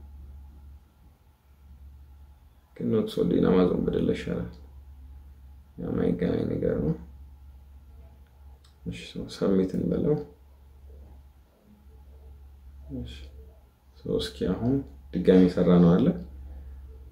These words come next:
ስኪል ይመጣልናል። አሁን እንግዲህ አቬኒው ስኪል ይላል። ድጋሚ ፊው ሰከንድ ሲጎ ሶ ኦኬ፣ እሺ። ሶ እስካሁን ሁለቴ አስር አስር ጥያቄ ሰርተን ሃያ ጥያቄ እሱ ነው የቆጥርልን።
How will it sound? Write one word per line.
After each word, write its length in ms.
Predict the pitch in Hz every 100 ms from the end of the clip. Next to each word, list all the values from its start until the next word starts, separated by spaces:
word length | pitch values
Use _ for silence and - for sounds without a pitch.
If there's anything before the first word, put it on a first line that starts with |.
| - - - _ _ _ _ _
ስኪል 300 | - - 104 92
ይመጣልናል። 640 | 85 69 60 64 64 64
አሁን 180 | - -
እንግዲህ 360 | - - 156 175 175 - - - - - - - - -
አቬኒው 400 | 87 87 90 113
ስኪል 220 | 113 -
ይላል። 220 | - 127 139
ድጋሚ 320 | - 85 85
ፊው 200 | - -
ሰከንድ 360 | 87 90 - 90
ሲጎ 220 | - 87 156 175 175 - - - - - - - -
ሶ 180 | - -
ኦኬ፣ 200 | 113 -
እሺ። 140 | - - - -
ሶ 180 | - -
እስካሁን 420 | - - 87 98 135 95
ሁለቴ 320 | 87 95 92 - 110
አስር 220 | - - 92
አስር 200 | 85 -
ጥያቄ 200 | - -
ሰርተን 340 | - - 143
ሃያ 160 | 123 90
ጥያቄ 220 | 87 107
እሱ 140 | 113 -
ነው 120 | 107
የቆጥርልን። 480 | 87 90 85 117 208